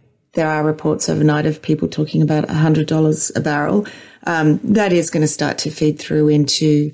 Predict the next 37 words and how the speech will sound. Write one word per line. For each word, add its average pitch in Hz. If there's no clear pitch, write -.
data. 175
I -
mean, 175
you 190
did 220
see 180
it 175
in, 170
in 175
recent 175
U 175
S 170
C 185
P 180
I, 175
um, 170
data 190
where 185
the 170
headline, 170
um, 170
print -
headed 175
higher. 180
Um, 165
and, 170
you -
know, 165
I 175
think 175
we've 170
got -
Canadian, 165
um, 165
C 180
P 170
I 156